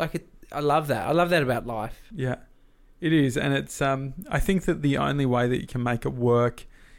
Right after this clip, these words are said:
Speaker 2: is having that happiness and sort of security in yourself.
Speaker 1: Mm.
Speaker 2: To be able to, like, let people in properly, I think you need to be authentic and you need to be, you need to be comfortable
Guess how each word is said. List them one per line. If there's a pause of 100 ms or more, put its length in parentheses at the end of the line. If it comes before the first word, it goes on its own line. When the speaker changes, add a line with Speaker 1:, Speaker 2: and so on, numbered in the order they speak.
(200)
Speaker 2:
is
having
that
happiness
and
sort
of (360)
security
in
yourself.
Speaker 1:
Mm. (480)
Speaker 2:
To
be
able
to,
like,
let
people
in
properly, (320)
I
think
you
need
to
be (100)
authentic
and
you
need
to
be, (560)
you
need
to
be
comfortable